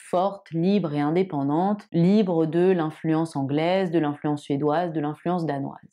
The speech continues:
Et pour lui, à cette époque, la manière d'y parvenir, c'était que le régime nazi gagne la guerre. Et il y a un récit de cette rencontre assez rigolo où on imagine un Hamsun à quatre-vingts ans qui arrête pas d'interrompre Hitler parce que il veut lui faire passer les messages, parce que, bah, c'est un homme de quatre-vingts ans qui, qui a un fort caractère.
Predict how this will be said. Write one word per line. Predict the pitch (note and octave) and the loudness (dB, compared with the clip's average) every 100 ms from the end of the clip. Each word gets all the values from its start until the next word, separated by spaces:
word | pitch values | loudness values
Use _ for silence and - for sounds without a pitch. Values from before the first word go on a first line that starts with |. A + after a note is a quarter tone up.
| - | -4
Et | G3 | -2
pour | F3+ F3 | 0 2
lui, | C#4 | 4
à | A#3 | 2
cette | D#3+ D3+ | 0 -4
époque, | D3+ A3+ D4 | -2 -2 -2
la | E3+ C3 | -4 -2
manière | F3 G#3+ A3+ F#3 | 0 2 0 0
d'y | D#3+ | -4
parvenir, | C#3 C3 C3+ D#3+ C4 D4 | -6 -4 0 2 2 0
c'était | - D3 - A#3 - _ - | -4 -4 0 0 -2 _ 0
que | |
le | G#3+ G#3 D3 | 2 2 0
régime | D3 D#3 D3+ C#3+ | 0 -2 0 0
nazi | C3+ C3+ F3+ - - | 0 0 -2 -4 -4
gagne | F3 G3+ E3+ | -2 0 -2
la | C#3 | -2
guerre. | C3 F#2+ - _ - | -6 -10 -16 _ 0
Et | A#3+ B3+ | 2 4
il | G3+ | 2
y | |
a | F3 | 0
un | D#3+ | 0
récit | D#3+ F#3 G#3+ | 0 0 0
de | G#3+ | 0
cette | F3 D#3 | 0 0
rencontre | D#3 D#3+ G3+ G3 - | -2 -2 -2 -4 -6
assez | D3+ D3 D#3+ | -8 -6 -6
rigolo | C#3+ D3 E3 G#3+ B3+ - - | -2 2 2 4 2 0 0
où | G#3+ A3 - | 2 2 0
on | E3+ | -2
imagine | F3 E3+ E3+ E3+ F#3+ | 0 2 0 0 0
un | D3+ - | 0 -2
Hamsun | E3+ E3+ E3+ - G3 G3 - | -2 -2 -6 -4 0 0 -2
à | C#3 | -6
quatre-vingts | - D#3+ - E3+ E3+ F3 | -6 -6 -2 -2 0 0
ans | F#3+ G3 F#3+ | 0 -2 -6
qui | - | -2
arrête | F3+ D3+ D#3+ | -2 0 -2
pas | F#3+ | 0
d'interrompre | F3+ E3+ F3+ F3 E3+ | 0 -2 -2 -2 -4
Hitler | F#3+ A3+ B3+ A#3 D3 | -4 0 2 0 -4
parce | C3+ | -8
que | - G#3 G#3 | 0 2 4
il | F3 | 2
veut | D#3 | 0
lui | D3+ | -2
faire | D#3+ - | -4 -8
passer | D#3+ - D#3 | -8 -2 0
les | |
messages, | D#3+ F3+ C4 B3 E3 | 0 0 0 0 -2
parce | C#3+ - | -10 -8
que, | C#3 | -6
bah, | F2+ - | -6 -8
c'est | - - | -10 -10
un | C#3+ D3 | -4 0
homme | E3 E3 | 0 2
de | D#3+ | 0
quatre-vingts | D#3+ D3 F3 E3 F3 | -2 -4 -4 -2 0
ans | G#3+ A3 | 0 -2
qui, | G#3+ E3 D#3+ D#3+ D3 | -2 -2 0 0 -2
qui | - | -2
a | E3+ | -2
un | D#3+ | -2
fort | F#3+ | -6
caractère. | - G#3 A#3+ C#4 C#4 G3 | -4 -4 -2 0 -2 -2